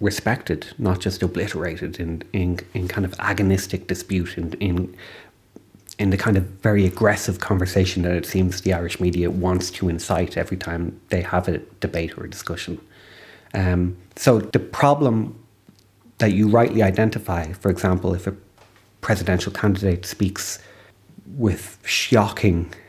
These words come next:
disregard for the traveller community, that problem won't be remedied by a hate speech law.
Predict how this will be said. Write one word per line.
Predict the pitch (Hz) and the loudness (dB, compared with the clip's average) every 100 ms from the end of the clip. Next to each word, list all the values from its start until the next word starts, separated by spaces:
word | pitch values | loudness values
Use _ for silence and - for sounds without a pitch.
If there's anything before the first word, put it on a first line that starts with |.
| - _ - | -20 _ -2
disregard | 101 - 95 90 90 90 | -2 0 -2 2 2 0
for | - | -4
the | 87 | -10
traveller | - 92 87 87 | -4 -2 -2 -4
community, | - 87 85 80 78 82 - - - - | -4 -4 -2 -4 -6 -10 -14 -20 -20 -4
that | - 131 - - _ _ - | 0 0 -2 -20 _ _ -8
problem | - 113 110 92 | 2 4 6 6
won't | 95 95 | 6 4
be | 87 | 2
remedied | 90 92 80 78 | 4 2 2 -2
by | 78 | -4
a | 80 | -4
hate | 80 - | -4 -6
speech | - - - - | -6 -10 -10 -10
law. | - | -12